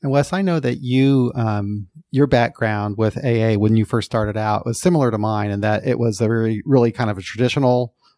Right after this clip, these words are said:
um, approach. I mean, you went through the steps and everything. So, um, how do you feel about the steps as Bill wrote them? And do,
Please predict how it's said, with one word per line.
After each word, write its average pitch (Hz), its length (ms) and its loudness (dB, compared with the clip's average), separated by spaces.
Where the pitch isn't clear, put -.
um, 110 300 -2
approach. 117 440 2
I 117 40 -4
mean, 110 200 -2
you 110 120 0
went 113 120 0
through 117 140 -2
the 101 100 -4
steps 113 360 -2
and 117 80 -6
everything. 113 560 -2
So, 113 880 2
um, 110 600 0
how - 160 -2
do 190 80 2
you 180 80 0
feel 151 220 2
about 113 280 2
the 120 80 -2
steps - 420 0
as 117 140 0
Bill 120 300 4
wrote 120 260 2
them? 117 320 0
And 113 340 -4
do, 123 200 -2